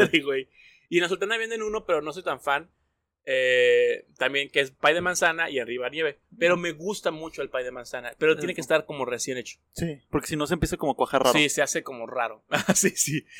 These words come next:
Speaker 1: Aparte, como que ya la consistencia del pie de manzana es como extraña, ¿no? O sea,
Speaker 2: Sí,
Speaker 1: como
Speaker 2: diferente.
Speaker 1: gelatinoso extraño. Ah, ¿sabes qué me gusta un chingo? Eh, la gelatina.
Speaker 2: Bueno.
Speaker 1: Me embola, aunque sea light, normal, sin hacer,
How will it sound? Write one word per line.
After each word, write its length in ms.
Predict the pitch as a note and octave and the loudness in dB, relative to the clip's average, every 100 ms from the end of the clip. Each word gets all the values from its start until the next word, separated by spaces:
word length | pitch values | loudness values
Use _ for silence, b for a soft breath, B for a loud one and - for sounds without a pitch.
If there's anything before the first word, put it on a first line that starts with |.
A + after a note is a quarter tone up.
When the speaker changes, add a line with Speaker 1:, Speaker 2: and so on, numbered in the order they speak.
| B | B
Speaker 1:
Aparte, 320 | D3+ E3+ G3+ | 2 4 2
como 200 | F#3+ F3 | -2 -6
que 120 | D#3+ | -2
ya 80 | D#3 | 2
la 80 | G3+ | 2
consistencia 440 | G#3 E3+ E3 D#3 F3 | 0 -6 -8 -4 -4
del 80 | D3+ | 0
pie 140 | D3 | -2
de 80 | E3 | 0
manzana 320 | C#3+ C3 D3 | -4 -6 -10
es 80 | C#3+ | -10
como 180 | C#3+ B2+ | -12 -14
extraña, 480 | - C#3+ C#3+ C3 | -10 -4 -4 -4
¿no? 120 | A#2 C#3+ | -8 0
O 40 | |
sea, 100 | D3 | 6
Speaker 2:
Sí, 60 | C3 | 6
Speaker 1:
como 40 | A#2+ | 4
Speaker 2:
diferente. 220 | C3+ B2 A#2+ | 2 0 0
Speaker 1:
gelatinoso 540 | B2 - C3 C3 C3+ | -4 -6 -10 -8 -8
extraño. 480 | C3+ - C3 D3 F3+ _ B B B | -10 -10 -10 -10 -16 _ B B B
Ah, 80 | G3 | 0
¿sabes 180 | C#4+ | 0
qué 80 | - | 0
me 60 | C4 | -6
gusta 260 | A3 - | -6 -10
un 40 | A3+ | -12
chingo? 400 | - A3 B3+ D#4+ _ _ _ _ _ | -12 -6 -6 -8 _ _ _ _ _
Eh, 540 | - C#3 C#3 C#3 C3+ C3 | 0 2 2 2 0 -2
la 80 | C#3 | -4
gelatina. 520 | - D#3+ - F3 F3+ _ _ _ _ _ _ _ _ | -4 -8 -10 -18 -20 _ _ _ _ _ _ _ _
Speaker 2:
Bueno. 180 | E3 G3+ | 2 4
Speaker 1:
Me 60 | D#3 | 4
embola, 480 | D#3 E3 F3 - - | 6 6 8 4 6
aunque 380 | D#3+ F3 E3+ E3+ | 8 8 6 4
sea 120 | F#3 | 6
light, 460 | F#3 E3+ F3+ F3+ D#3+ | 8 10 10 6 2
normal, 440 | D3+ C#3 C#3+ D#3 | -4 0 2 2
sin 380 | D3+ C#3+ C3+ B2 | 0 -8 -10 -10
hacer, 220 | B2+ C#3 | -8 -10